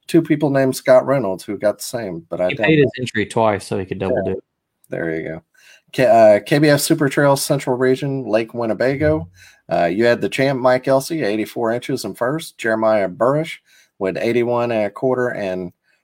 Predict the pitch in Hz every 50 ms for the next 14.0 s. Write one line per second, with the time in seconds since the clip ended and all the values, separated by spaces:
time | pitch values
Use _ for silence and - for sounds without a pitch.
0 | _ _ _ _ 131 147 160 147 117 101 92 87 87 87 _ _ _ _ _ _
1 | _ _ - - - - - - - - 107 90 110 110 120 123 120 - - 139
2 | 127 127 110 101 90 - - _ _ - 113 120 127 127 123 123 113 107 98 95
3 | 110 117 151 180 180 - - _ _ _ _ _ _ _ _ _ _ _ - -
4 | - - - 82 87 110 135 135 - - - 165 131 123 110 - 123 123 127 127
5 | - - 135 120 113 - 143 139 139 135 - 139 139 135 143 143 143 135 - 113
6 | 101 98 98 87 82 - _ _ - 117 120 113 113 110 98 95 - - 135 139
7 | 165 156 - 139 131 131 127 120 110 107 113 117 - - 131 120 117 110 - 127
8 | 113 117 117 113 - 127 120 113 - _ _ - 127 120 120 117 113 113 113 110
9 | 110 - - 113 110 - - 117 113 113 113 - - - - - _ _ _ -
10 | 165 165 - 131 117 - 113 117 110 110 110 110 113 113 117 113 110 110 110 -
11 | - 147 135 135 127 117 117 123 131 131 - 135 143 143 131 - - 127 123 -
12 | - 127 127 143 143 - - - 113 113 123 123 123 - 120 123 123 123 127 -
13 | 131 123 120 - 110 117 120 120 113 - - 113 113 127 123 127 131 127 123 123